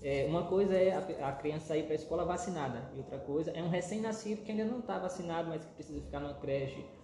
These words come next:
ou uma criança que já tá indo ali pra, para as primeiras séries da, da pré-escola.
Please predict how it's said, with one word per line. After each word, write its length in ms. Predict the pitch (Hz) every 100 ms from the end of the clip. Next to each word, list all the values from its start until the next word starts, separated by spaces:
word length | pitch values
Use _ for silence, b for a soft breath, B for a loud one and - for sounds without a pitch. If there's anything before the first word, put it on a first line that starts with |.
| - 135
ou 60 |
uma 140 | 139 139
criança 420 | 147 139 135 -
que 100 | 123
já 120 | 127
tá 140 | 131
indo 160 | 131 127
ali 140 | 127
pra, 240 | 127 127 113 - - - - -
para 240 | 131 123 127
as 80 | -
primeiras 400 | - 131 123 -
séries 400 | 131 131 131 117
da, 240 | 120 - - - - - -
da 80 |
pré-escola. 680 | 110 123 123 - 117 - -